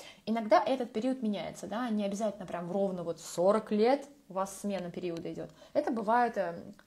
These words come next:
в плюс пять лет, э, вперёд или пять лет назад. И вот получается у него восьмое, э, восьмёрка, восьмой аркан в предназначении. Это говорит о том, что нужно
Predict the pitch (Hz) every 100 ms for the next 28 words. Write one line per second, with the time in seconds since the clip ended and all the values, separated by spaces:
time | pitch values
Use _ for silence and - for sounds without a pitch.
0 | _ _ - - 254 208 - - - 196
1 | 202 196 170 - 190 175 170 - 277 320
2 | 196 190 - 196 190 175 185 - - -
3 | _ _ _ _ - - 240 285 285 220
4 | 254 240 220 208 214 214 214 220 214 175
5 | 170 - - - - - 180 180 202 220
6 | 214 208 185 190 208 185 180 185 - 180
7 | 175 185 - 339 294 202 190 196 196 185
8 | 262 349 320 - 214 214 196